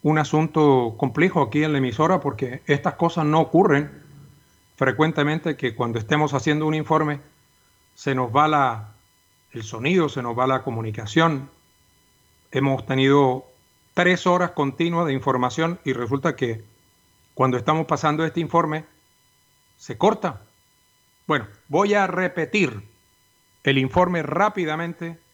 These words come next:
para los que están pendientes de la sintonía. Eh, por favor, voy a acondicionar el teléfono acá con el WhatsApp. Si hay alguna dificultad, por favor,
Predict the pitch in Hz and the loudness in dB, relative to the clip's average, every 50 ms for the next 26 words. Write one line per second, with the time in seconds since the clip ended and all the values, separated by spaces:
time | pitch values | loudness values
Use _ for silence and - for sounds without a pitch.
0 | _ _ _ - 139 135 135 131 131 123 - - 135 127 127 127 131 - - 127 | _ _ _ -2 0 0 0 0 -2 -4 -4 -2 -2 0 -2 -2 -4 -4 -6 -4
1 | - - 147 147 - 151 139 135 143 147 143 - - 143 139 - - _ _ 139 | -2 -2 -4 -2 -2 -4 -2 -2 -2 -2 -2 -2 -4 -4 -4 -6 -12 _ _ -2
2 | 127 131 127 - 139 127 113 127 120 117 104 95 98 - - _ _ _ _ _ | -2 -2 -4 -4 -6 -6 -4 -4 -4 -4 -4 -8 -10 -14 -20 _ _ _ _ _
3 | _ _ _ - 139 135 127 131 127 - - _ - 180 185 185 - 190 175 180 | _ _ _ -2 0 0 0 0 -2 -6 -12 _ 0 2 2 2 4 4 6 6
4 | 190 202 202 202 - - _ _ - 135 147 165 170 170 170 170 160 156 - - | 6 4 2 0 -8 -18 _ _ -6 -4 -2 0 2 2 2 2 2 0 -2 -2
5 | 135 131 - 143 135 131 131 113 - 127 135 147 160 175 170 - - 160 151 160 | -4 -2 -2 -4 -6 -6 -6 -6 -6 -4 -4 -2 -2 -4 -4 -4 -4 -2 -2 -2
6 | 165 170 165 147 139 131 - 156 170 - - 151 135 127 120 113 110 113 123 - | -2 -2 0 0 0 0 0 -2 -2 -2 -2 -2 -2 -2 -2 -4 -4 -6 -6 -8
7 | - - 131 120 131 143 139 - - 165 - - - - _ _ _ _ _ _ | -12 -10 -2 2 2 2 2 2 2 2 2 0 -8 -20 _ _ _ _ _ _
8 | _ _ _ _ _ _ _ _ - - 143 143 147 165 180 185 180 170 160 175 | _ _ _ _ _ _ _ _ -8 -2 2 2 4 4 2 2 0 -2 -2 -2
9 | 180 180 175 170 170 170 156 - 160 143 - 175 170 170 - 185 156 - 160 147 | -2 -2 -2 -4 -4 -6 -6 -6 -6 -2 0 0 0 0 -2 -6 -4 0 2 2
10 | 151 165 170 - - - | 2 2 0 -2 -8 -18